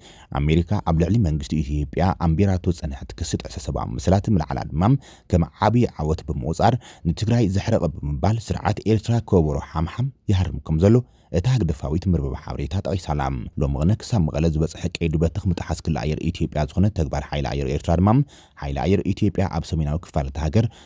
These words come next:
ጽዑቕ ጸጥታዊ ክትትል ኣብ ምግባር ይርከብ ብምባል እያ ንኢትዮጵያ ኣሕሊፋ ሂባቶ ዘላ።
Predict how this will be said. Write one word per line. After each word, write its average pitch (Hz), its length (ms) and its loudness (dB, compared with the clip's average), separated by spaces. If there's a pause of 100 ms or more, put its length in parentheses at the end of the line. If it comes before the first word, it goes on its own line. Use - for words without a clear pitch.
ጽዑቕ 92 380 2
ጸጥታዊ 90 380 0
ክትትል - 420 -4
ኣብ 82 140 0
ምግባር 87 340 4
ይርከብ 78 360 -2
ብምባል 87 400 2
እያ 120 160 0
ንኢትዮጵያ 87 480 0 (140)
ኣሕሊፋ - 360 -2
ሂባቶ 80 320 -2
ዘላ። 80 220 2